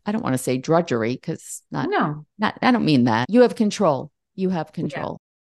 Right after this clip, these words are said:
Speaker 2: 'Cause a lot of people live their life in the way that they feel like they don't have control. And so they just,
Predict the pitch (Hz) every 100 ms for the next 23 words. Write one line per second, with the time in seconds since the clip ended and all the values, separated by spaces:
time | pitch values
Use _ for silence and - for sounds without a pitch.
0 | _ _ _ _ _ - 196 208 202 202
1 | 170 160 - - 160 170 170 160 151 147
2 | - - _ _ _ _ _ _ _ _
3 | - 170 160 151 156 151 151 147 147 147
4 | 139 151 147 147 147 143 135 143 139 -
5 | 131 127 - 151 147 147 147 143 143 139
6 | -